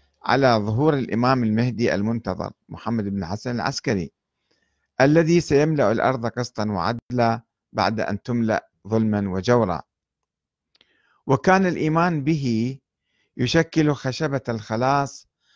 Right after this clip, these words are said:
بالنسبة لنا في المستقبل، وقد عزز إيماننا به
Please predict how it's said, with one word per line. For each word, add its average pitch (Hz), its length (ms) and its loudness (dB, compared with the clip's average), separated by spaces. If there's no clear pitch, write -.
بالنسبة 117 520 -2
لنا 117 440 0
في - 80 -12
المستقبل، 90 680 -6
وقد 139 280 2
عزز 165 400 4
إيماننا 135 680 2
به 135 400 -2